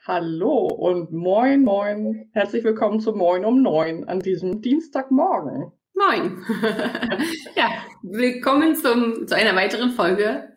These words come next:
Speaker 2: des Business-Schnacks mit Gretel und Laura. Und, äh, wir sind ein bisschen aufgeregt, weil wir das heute das erste Mal mit ei-, einer neuen technischen Lösung live gehen. Und, äh, ja, Thema Neuanfang von vorletzter Woche, glaube ich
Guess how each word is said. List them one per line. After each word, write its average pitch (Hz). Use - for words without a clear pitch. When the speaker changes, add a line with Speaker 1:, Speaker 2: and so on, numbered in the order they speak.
Speaker 2:
des 196
Business-Schnacks -
mit 202
Gretel 190
und 285
Laura. 165
Und, 175
äh, 175
wir 185
sind 185
ein 196
bisschen 202
aufgeregt, 214
weil 214
wir 208
das 208
heute 214
das 202
erste 208
Mal 202
mit 208
ei-, 180
einer 196
neuen 214
technischen 220
Lösung 208
live 160
gehen. 190
Und, 170
äh, 185
ja, 185
Thema 190
Neuanfang 202
von 190
vorletzter 185
Woche, -
glaube 240
ich -